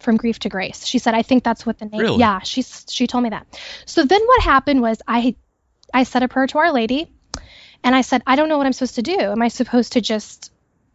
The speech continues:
Speaker 1: pitch this to a publishing company? If so, who?" Uh, I didn't know. And then you actually emailed me about a few days later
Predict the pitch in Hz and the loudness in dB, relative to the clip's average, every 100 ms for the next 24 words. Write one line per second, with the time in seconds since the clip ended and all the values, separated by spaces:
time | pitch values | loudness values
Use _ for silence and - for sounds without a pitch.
0 | - 277 - - 254 - 233 214 - 226 | -4 -4 -2 -2 -2 -2 0 0 0 -2
1 | 269 - 311 320 311 339 320 - 220 - | -2 -4 -2 -2 -2 -2 -4 -4 -6 -2
2 | 220 202 202 262 294 311 311 _ - - | -2 -2 2 2 2 -2 -4 _ -20 -20
3 | - - 214 196 214 247 247 339 - - | -20 -2 2 2 4 4 6 4 0 -6
4 | - 262 269 214 202 285 403 233 220 - | 4 6 8 4 4 2 2 0 -2 -2
5 | - 208 208 269 285 196 196 170 - 247 | -6 -6 -6 -2 -2 -2 -6 -10 -8 -10
6 | _ _ _ _ _ - 226 226 214 240 | _ _ _ _ _ -4 0 2 0 -4
7 | - 254 262 254 220 196 190 214 | 2 4 4 0 -6 -6 -6 -8